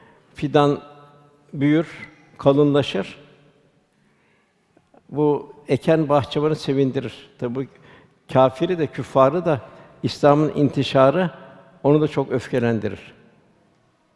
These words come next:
Yani demek ki burada bir hizmete Cenab-ı Hak bizi yönlendiriyor.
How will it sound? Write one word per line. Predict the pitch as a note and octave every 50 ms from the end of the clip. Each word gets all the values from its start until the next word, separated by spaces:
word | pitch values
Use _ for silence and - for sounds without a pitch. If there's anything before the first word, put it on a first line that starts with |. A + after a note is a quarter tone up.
| _ _ _ _ _ _ _ _ _ _ _ _ _ _ _ _ _ _ _ _ _ _ _ _ _ _ _ _ _ -
Yani | - C3+ C#3 C#3+ C3+ B2+ A#2+ - - - - - - - - -
demek | D#3+ E3 F3+ F3+ -
ki | - D#3 D#3+
burada | D#3+ D#3+ D#3 D#3
bir | E3
hizmete | A#2 - D#3 D3+ - D3+ D#3+ D#3 - F3 D3
Cenab-ı | - C3+ B2+ A#2 A#2+ A#2 G#2 G2+
Hak | A#2 - - -
bizi | B2+ G#2 G#2+
yönlendiriyor. | A2+ A2+ G#2+ A2 A2+ A2+ G#2+ G#2+ D3+ D#3+ F3+ F#3+ D#3+